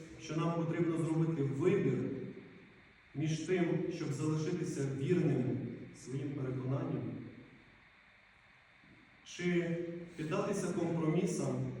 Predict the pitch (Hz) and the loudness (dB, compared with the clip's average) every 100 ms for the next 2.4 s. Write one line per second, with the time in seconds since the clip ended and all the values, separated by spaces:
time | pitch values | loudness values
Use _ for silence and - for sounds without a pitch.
0 | - 131 135 139 117 110 117 120 135 123 | -6 -4 0 0 0 -2 -4 -4 -2 -2
1 | 127 - - - - - 123 175 175 170 | -4 -8 -12 -16 -20 -16 -4 -2 0 -2
2 | - 165 185 226 | -4 -2 -2 -2